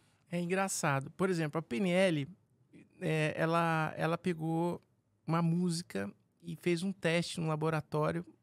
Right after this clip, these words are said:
e, e depois colocou, aplicou num restaurante. Então, ela colocava assim, num restaurante de quilo, desses de quilo.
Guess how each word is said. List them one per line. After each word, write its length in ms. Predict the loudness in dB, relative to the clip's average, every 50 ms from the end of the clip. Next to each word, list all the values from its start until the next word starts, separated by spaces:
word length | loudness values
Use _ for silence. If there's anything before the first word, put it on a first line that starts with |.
| _ _ _ _ _
e, 480 | -12 -10 -8 -6 -4 -4 -4 -6 -6 -8 -6
e 100 | -6 -4
depois 320 | -2 -2 -2 -2 -4 -4 -2
colocou, 520 | -2 -4 -4 -2 -2 -2 0 0 0 0
aplicou 420 | -2 -4 -4 -4 -6 -8 -4 -2 -2
num 120 | 0 2
restaurante. 840 | 2 0 0 0 0 0 2 2 2 2 0 0 -2 -4 -10 -16 -16 _ -20 _ _ -14
Então, 180 | -6 -2 0 0
ela 40 | 0
colocava 460 | 0 -2 -4 -2 -2 0 0 2 2
assim, 240 | 0 0 0 -2 0
num 180 | 0 0 0 0
restaurante 640 | 0 -2 -2 0 0 0 0 0 -2 -4 -6 -10
de 160 | -10 -12 -12 -14
quilo, 380 | -6 -2 0 0 0 0 -2 -4
desses 360 | -4 -4 -4 -2 -4 -4 -4
de 140 | -4 -6 -6
quilo. 380 | -8 -8 -8 -6 -6 -6 -6